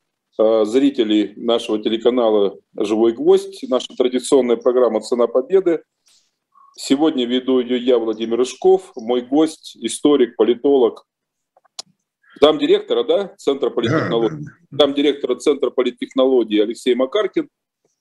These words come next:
Speaker 1: Алексей наш постоянный гость, постоянный эксперт. Сегодня мы с Алексеем выбрали, э, очень интересную персону, очень интересного персонажа, э, европейской, польской истории,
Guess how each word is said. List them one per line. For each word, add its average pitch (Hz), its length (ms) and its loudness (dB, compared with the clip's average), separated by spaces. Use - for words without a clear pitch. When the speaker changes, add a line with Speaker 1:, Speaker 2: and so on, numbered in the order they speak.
Speaker 1:
Алексей 131 400 2
наш 135 200 -2
постоянный 127 560 0
гость, 123 260 -2
постоянный 120 480 -2
эксперт. 190 500 -4
Сегодня 139 540 -2
мы 131 440 -2
с - 120 -12
Алексеем 131 500 2
выбрали, 120 580 2
э, 113 360 -2
очень 160 440 2
интересную 110 640 -2
персону, 143 600 -2
очень 127 300 -2
интересного 113 520 0
персонажа, 147 680 0
э, 117 420 2
европейской, 135 880 2
польской 151 580 0
истории, 117 720 0